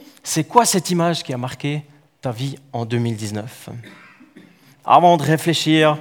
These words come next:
méditer deux mille vingt, quelle est l'image que tu choisirais, que tu placerais là en disant, « Ben moi, voilà ce qui m'a marqué en deux mille dix-neuf, voilà ce que j'ai retenu, voilà ce qui a changé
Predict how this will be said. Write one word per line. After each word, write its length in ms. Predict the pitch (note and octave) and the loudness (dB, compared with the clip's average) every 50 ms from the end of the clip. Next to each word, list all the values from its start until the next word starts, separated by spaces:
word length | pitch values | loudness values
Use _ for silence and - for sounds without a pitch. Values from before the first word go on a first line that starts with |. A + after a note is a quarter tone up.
| - - - - | -10 -20 -16 -4
méditer 420 | - C3+ D#3 C#3 D3 D#3 - D#3+ D3 | 2 2 2 2 2 -2 0 0 2
deux 140 | C3+ D3+ D#3+ | 2 2 2
mille 180 | D#3 D3 C3 | 4 2 2
vingt, 480 | G#2+ A#2 A#2+ C3 E3+ B3+ - - - - _ - - - - _ | 2 2 4 4 2 0 -2 -10 -16 -16 _ -20 -20 -20 -20 _
quelle 180 | - A3+ A3+ A3 | 0 2 4 4
est 60 | G3+ | 4
l'image 560 | F3+ F#3 A#3+ B3+ B3 B3 B3+ B3+ A#3+ F3+ - | 2 4 4 6 6 6 6 4 2 0 -2
que 80 | - F#3 | -8 -6
tu 160 | - F#3 E3+ | -4 -4 -4
choisirais, 500 | - - A3 A3+ G#3+ G3 G#3 F#3+ A3 G#3 | -2 2 2 2 4 4 4 4 4 2
que 80 | F#3+ D#3 | 2 -2
tu 120 | F3 E3+ | -6 -6
placerais 460 | D3 - G3+ G#3 - - - - F#3+ | -2 6 4 4 4 4 0 2 6
là 240 | F3+ F3 F3+ G3 G3 - | 6 6 6 6 4 0
en 80 | F3 | -2
disant, « 280 | E3 D#3+ D#3 E3+ F3 D#3+ | -2 0 0 2 2 4
Ben 160 | C#3 C#3+ C#3 D3+ | 4 2 2 2
moi, 480 | D#3 E3 F3+ G3 A3 A#3 C#4+ D#4 - - - - - _ _ _ _ _ _ _ _ _ _ _ _ _ _ _ _ _ _ _ _ - | 0 2 6 8 8 8 6 4 -2 -6 -20 -20 -20 _ _ _ _ _ _ _ _ _ _ _ _ _ _ _ _ _ _ _ _ -12
voilà 480 | C#3 A#2+ A2+ D#3+ G3 G#3+ G#3+ A3 G#3+ - | -12 -4 2 6 6 6 8 6 4 2
ce 100 | - - | 0 -4
qui 100 | - E3+ | -4 -2
m'a 120 | E3 D3+ | -2 -2
marqué 420 | D3 C3+ C3 - - C#3 A#2+ - - _ _ - | -4 -4 -8 -8 -8 -8 -8 -10 -12 _ _ -12
en 100 | C3+ A#2+ | -12 -8
deux 120 | A2 A#2+ | -8 -8
mille 220 | A#2+ A#2+ A#2 G#2+ | -8 -8 -8 -10
dix-neuf, 500 | G2+ G#2 G#2 G#2+ A#2 G#2+ A#2+ - - - - | -12 -14 -14 -12 -12 -14 -14 -16 -20 -20 -18
voilà 340 | A#2+ A2+ C3+ E3 F3+ F#3 F#3+ | -6 2 4 6 6 6 4
ce 120 | - - | 4 -2
que 120 | - - C#3 | -4 -4 -2
j'ai 140 | A#2+ C#3 C3+ | -2 -2 0
retenu, 500 | C3 D#3 D3+ - D3+ C#3+ C3+ B2+ B2 B2+ B2+ - - - - _ | 0 0 0 0 -2 -2 -2 -2 -4 -6 -10 -16 -20 -20 -20 _
voilà 260 | - C3 D#3+ F3+ F#3+ F3+ | 0 4 4 4 4 4
ce 120 | - - | 0 -2
qui 100 | - E3+ | -2 -4
a 40 | C#3+ | -2
changé 480 | - - E3+ D3+ B2+ C#3+ D3+ D#3 D3+ | -2 -2 -2 -2 0 0 0 0 -2